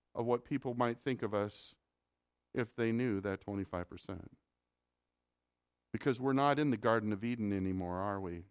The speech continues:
And shame is a real issue. But you don't have to be a slave to that shame. That's what we sang about this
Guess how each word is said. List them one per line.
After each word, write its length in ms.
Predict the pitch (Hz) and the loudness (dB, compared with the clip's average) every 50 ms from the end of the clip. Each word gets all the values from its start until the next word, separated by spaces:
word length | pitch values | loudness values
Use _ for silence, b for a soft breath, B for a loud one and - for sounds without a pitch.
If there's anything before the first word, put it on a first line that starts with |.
| _ _ _ _ _ _ _ _ _ _ _ _ _ _ _ _ _ _ _ _ _ _ _ _ - - | _ _ _ _ _ _ _ _ _ _ _ _ _ _ _ _ _ _ _ _ _ _ _ _ -8 -4
And 160 | 120 113 107 | -4 -4 -4
shame 400 | - - 139 131 131 127 117 110 | -2 -2 0 2 2 2 2 2
is 140 | 101 - 113 | 0 -2 -4
a 40 | |
real 260 | 101 101 104 104 104 107 | -4 -2 -2 -2 0 -2
issue. 260 | 110 - - 95 87 b b b b b b b - | -2 -4 -6 -10 -10 b b b b b b b -2
But 140 | - - - - _ _ _ _ _ _ _ _ _ _ _ - _ - | -2 -2 -2 -6 _ _ _ _ _ _ _ _ _ _ _ -16 _ -2
you 80 | 143 | 0
don't 180 | 143 139 135 139 | 2 2 0 -2
have 180 | - - - - _ - - - | -6 -8 -8 -8 _ -10 -10 -6
to 100 | - 120 | -6 -2
be 180 | 117 127 127 | -2 0 0
a 60 | 117 | 0
slave 480 | 98 - - - 147 139 127 117 101 87 | -2 -4 -6 -2 -2 0 0 0 -2 -4
to 100 | - 107 | -6 -4
that 180 | 104 98 98 - | -2 -2 -2 -4
shame. 320 | - - 101 101 92 - - _ _ _ _ _ _ _ _ _ _ _ _ _ _ _ _ _ _ _ _ _ _ _ _ _ _ _ _ _ _ _ _ _ _ _ _ _ _ _ _ _ _ _ _ _ _ _ - - | -6 -8 -8 -8 -8 -12 -16 _ _ _ _ _ _ _ _ _ _ _ _ _ _ _ _ _ _ _ _ _ _ _ _ _ _ _ _ _ _ _ _ _ _ _ _ _ _ _ _ _ _ _ _ _ _ _ 0 0
That's 160 | 139 135 - | 0 2 2
what 100 | 151 143 | 2 2
we 60 | 127 | 2
sang 340 | - - - 147 151 165 147 | 2 2 2 4 4 4 4
about 240 | 107 104 101 101 - | 2 2 0 -2 -4
this 180 | 104 - - | -8 -12 -10